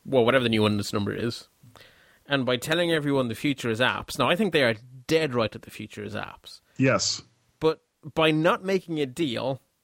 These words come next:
Speaker 1: they have just signed their own death warrant because the future is apps, and Apple are now completely committed to that future, and they've just basically gone, "Fine. Have it your way. Keep doing your thing.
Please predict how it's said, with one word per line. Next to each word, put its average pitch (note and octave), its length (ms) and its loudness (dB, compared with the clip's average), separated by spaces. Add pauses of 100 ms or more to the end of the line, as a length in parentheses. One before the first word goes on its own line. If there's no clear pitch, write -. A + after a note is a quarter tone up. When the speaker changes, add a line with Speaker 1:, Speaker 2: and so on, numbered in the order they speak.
(100)
Speaker 1:
they F3 120 2
have E3 180 -2
just G3 200 -4
signed F3 240 0
their D#3+ 80 2
own C3+ 140 0
death F#3 300 0
warrant A2 280 -2
because E3+ 160 -6
the E3 80 -6
future F#3 340 0
is F#3 140 2
apps, G#2 240 -6
and C3+ 100 -2
Apple D3+ 220 0
are C#3+ 60 0
now C#3+ 120 2
completely E3 460 -2
committed D3 320 0
to C#3+ 60 4
that C#3+ 100 2
future, A#2 280 -4
and A#2+ 80 -2
they've B2+ 100 0
just D3+ 180 0
basically C3 240 2
gone, C3 320 2 (640)
"Fine. - 800 0 (600)
Have G3+ 260 0
it G#3 120 0
your D#3 220 2
way. G#2+ 220 0
Keep - 340 -4
doing F#3+ 260 2
your C3+ 160 2
thing. A#2+ 400 -2